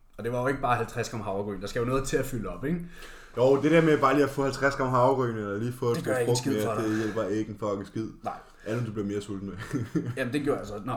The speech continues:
Speaker 1: men jeg fyldte jo så på torsdag, så i, i alt i alt torsdag fik jeg jo lidt over otte hundrede gram carbs nok, ikke?
Speaker 2: Mhm.
Speaker 1: Fordi jeg får normalt fire hundrede og tredive gram, og så med alt det oveni.
Speaker 2: Ja.
Speaker 1: Øhm,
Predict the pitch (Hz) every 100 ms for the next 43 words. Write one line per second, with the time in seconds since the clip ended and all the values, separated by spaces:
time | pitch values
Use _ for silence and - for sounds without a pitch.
0 | - - 156 143 135 170 180 214 185 131
1 | 131 110 - 117 - 151 147 160 - 117
2 | 95 92 117 123 135 127 117 - 110 101
3 | 101 110 104 101 95 98 95 101 95 95
4 | - 85 - 90 101 170 175 - 113 107
5 | 107 113 - - 127 120 107 95 - 175
6 | 117 - 101 95 95 90 - 113 104 -
7 | 107 104 131 123 - - - - 104 98
8 | - - _ _ _ - 113 104 95